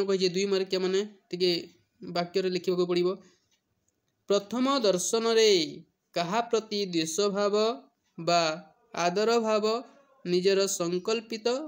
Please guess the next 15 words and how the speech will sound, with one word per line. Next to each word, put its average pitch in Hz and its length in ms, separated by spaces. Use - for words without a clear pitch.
ଭାବନାରୁ 196 720
ହିଁ 247 120
ଜାତ 156 300
ହୋଇଥାଏ। 165 440
ଅଥବା 190 420
କୌତୁକ 220 440
ମଙ୍ଗଲସ୍ୟ 214 760
ପ୍ରସଙ୍ଗଂ 202 600
ବର୍ଣ୍ଣୟତ, 156 480
ଅଥବା 202 340
କୌତୁକ 196 540
ମଙ୍ଗଳର 220 540
ପ୍ରସଙ୍ଗ 220 480
ବର୍ଣ୍ଣନା 180 480
କର। 151 200